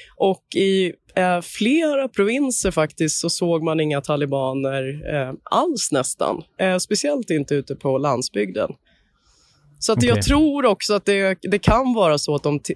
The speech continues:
Speaker 1: eh, helt enkelt inte har tillräckligt mycket med, med soldater. Att de inte kan, eh, bevaka hela landet.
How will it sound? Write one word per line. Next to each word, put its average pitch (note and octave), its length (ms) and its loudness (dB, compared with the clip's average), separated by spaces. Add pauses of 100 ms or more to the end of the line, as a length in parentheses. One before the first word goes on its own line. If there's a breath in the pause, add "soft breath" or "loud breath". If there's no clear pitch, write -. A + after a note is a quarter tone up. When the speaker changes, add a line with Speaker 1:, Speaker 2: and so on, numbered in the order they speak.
Speaker 1:
eh, D#3 260 0
helt D3+ 260 -2
enkelt D3 180 -4
inte D3 160 -2
har E3 320 0
tillräckligt C#3+ 600 -4
mycket C#3+ 300 -6
med, C3 380 -2 (360)
med D#3 200 0
soldater. - 720 -4 (280 soft breath)
Att F#3 160 2
de E3+ 160 2
inte D#3 200 -2
kan, B3+ 460 0
eh, D#3+ 200 0
bevaka C#3+ 420 0
hela C3+ 180 -6
landet. C3 300 -8